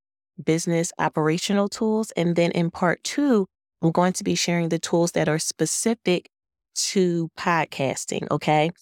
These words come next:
So make sure you listen today and also listen to the next episode. All right, now,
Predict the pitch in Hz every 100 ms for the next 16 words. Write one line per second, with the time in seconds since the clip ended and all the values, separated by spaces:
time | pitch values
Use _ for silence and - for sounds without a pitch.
0 | - _ _ _ _ _ _ - 170 170
1 | 185 - 220 196 190 175 175 170 165 170
2 | 175 175 170 170 214 240 247 - - -
3 | _ 220 285 285 - 180 - 185 175 180
4 | - 175 170 - - 160 156 156 165 156
5 | 151 151 147 147 _ _ _ _ - 170
6 | 147 - - 151 - - - - - _
7 | _ _ _ _ _ _ _ _ - 190
8 | 196 - 196 185 175